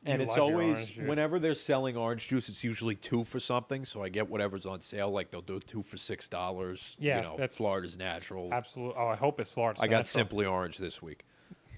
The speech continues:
Speaker 1: um, which is fine.
Speaker 2: I like the idea that you like to throw your body a curveball and just keep changing the brand on 'em.
Speaker 1: I get yogurt every time I'm in there. Again, depends on what's
Speaker 2: Okay,
Speaker 1: on
Speaker 2: yogurt.
Speaker 1: sale. Always Greek, but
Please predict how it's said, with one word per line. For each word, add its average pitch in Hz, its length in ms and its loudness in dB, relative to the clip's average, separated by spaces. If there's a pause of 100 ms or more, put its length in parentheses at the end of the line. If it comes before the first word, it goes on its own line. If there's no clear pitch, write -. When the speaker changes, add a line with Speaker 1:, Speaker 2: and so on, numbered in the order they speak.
Speaker 1:
um, 92 460 2
which - 180 -10
is 101 80 -8
fine. - 180 -16 (720)
Speaker 2:
I 139 100 4
like 196 300 6
the 247 80 8
idea 175 260 6
that 160 160 0
you 143 180 -2 (220)
like 139 220 2
to 143 80 2
throw 139 340 4
your 123 220 4 (400)
body 123 400 2
a 110 40 -2
curveball 107 680 0
and 107 80 -6
just 120 160 -2
keep - 220 -4
changing 123 440 2
the 110 60 0
brand 110 380 0
on 110 160 -2
'em. 113 120 -4
Speaker 1:
I 120 140 8
get 117 200 4
yogurt 107 400 6
every 98 220 2
time 92 240 -10
I'm 95 140 -4
in 131 120 2
there. 135 160 6
Again, 95 280 -4
depends 92 380 -10
on 85 80 -10
what's 156 200 -2
Speaker 2:
Okay, 117 120 2
Speaker 1:
on 120 80 -4
Speaker 2:
yogurt. 120 240 6
Speaker 1:
sale. 117 260 4
Always 110 280 2
Greek, 113 440 0 (240)
but 95 220 0